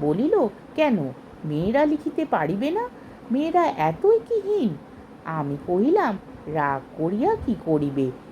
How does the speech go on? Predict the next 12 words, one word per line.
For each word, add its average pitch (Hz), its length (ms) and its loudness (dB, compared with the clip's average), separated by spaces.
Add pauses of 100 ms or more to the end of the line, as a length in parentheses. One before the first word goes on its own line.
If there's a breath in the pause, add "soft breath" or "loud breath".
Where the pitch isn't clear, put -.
(200)
দৃষ্টান্ত 381 720 2
দেখাও 254 480 2
না।" 139 220 -4 (1300)
নির্ঝরিণী 220 840 0
কহিল, 226 480 2 (420)
"তোমার 339 420 2
মতো 311 360 -2
যদি 294 340 0
আমার 285 440 0
ইতিহাস 185 640 -2 (140)
পড়া 226 240 2
থাকিত, 247 560 -2